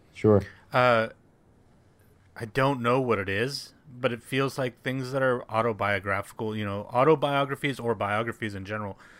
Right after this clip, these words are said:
Speaker 2: there's a structural difference. And
Speaker 1: Sure.
Speaker 2: I, and I don't know, but it seems like almost a memoir is whinier.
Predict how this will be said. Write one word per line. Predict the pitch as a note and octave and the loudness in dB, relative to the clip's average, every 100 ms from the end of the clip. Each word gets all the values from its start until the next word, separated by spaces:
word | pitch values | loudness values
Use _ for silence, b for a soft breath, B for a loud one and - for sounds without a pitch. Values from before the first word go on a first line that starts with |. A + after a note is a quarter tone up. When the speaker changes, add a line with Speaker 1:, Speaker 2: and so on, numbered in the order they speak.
| b b b b - | b b b b -2
Speaker 2:
there's | C3+ B2 | 0 0
a | C3 A#2 | 2 0
structural | - - B2+ B2 - C3+ G#2+ | 0 -4 0 0 0 -2 -2
difference. | F#2 G#2 G2 F2+ G2 - - b b b b | -4 -6 -6 -10 -14 -16 -18 b b b b
And | C#3 G#2+ | 2 4
Speaker 1:
Sure. | G2 _ - | 4 _ -6
Speaker 2:
I, | |
and | C#3 C#3+ C#3+ | -4 -2 0
I | |
don't | C#3+ D#3 | 0 2
know, | C#3+ C#3 | 4 2
but | B2 A#2+ | 2 0
it | A#2 | 0
seems | - B2+ B2 A2+ | -8 -8 -6 -2
like | A#2 A2+ | -2 0
almost | A2+ A#2 - A2+ | -2 -2 -2 -4
a | |
memoir | G#2 G#2 A2 G#2+ G#2 | -4 -4 -2 0 0
is | F#2+ F2+ | -2 -6
whinier. | G2 G2 F#2+ F2+ | -4 -2 -2 -6